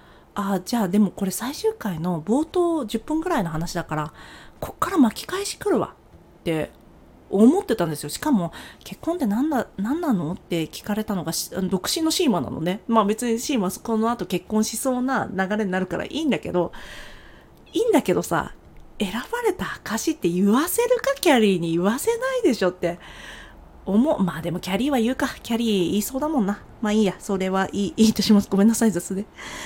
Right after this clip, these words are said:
で、まあ、そういうのがなんやかんやあるから、最後キャリーね、なんて言うのかなって、この最後まで見ていくと、まあ、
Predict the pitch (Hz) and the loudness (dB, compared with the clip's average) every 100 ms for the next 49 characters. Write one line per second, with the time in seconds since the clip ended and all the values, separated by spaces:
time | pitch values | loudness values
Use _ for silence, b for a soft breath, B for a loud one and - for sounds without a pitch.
0 | B - 330 247 - - - - - - | B 0 2 2 -2 -14 -20 -20 -20 -20
1 | - - - - 202 175 - 190 196 202 | -20 -20 -20 -14 -10 -10 -4 -2 2 2
2 | 208 185 165 160 - - - 175 185 202 | 2 0 -4 -6 -10 -20 -10 -4 0 -2
3 | - 277 214 180 302 392 196 165 - - | 0 0 2 0 -2 -4 -6 -6 -10 -14
4 | - - - 185 190 - 208 208 185 185 | -16 -12 -6 -6 -6 -8 -4 -2 -2 -2
5 | 208 220 294 - 392 233 190 - 175 285 | -2 -2 -4 -4 -4 -2 -4 -6 -4 -4
6 | 370 - - - B B B B - 185 | -6 -8 -6 -6 B B B B -8 -4
7 | 175 160 156 151 - - - 185 165 151 | -2 -4 -6 -8 -12 -20 -8 -6 -4 -6
8 | 165 190 320 370 240 - - 151 - B | -2 0 0 0 -2 -4 -4 -4 -6 B
9 | B B - 311 440 285 185 | B B -4 0 2 2 0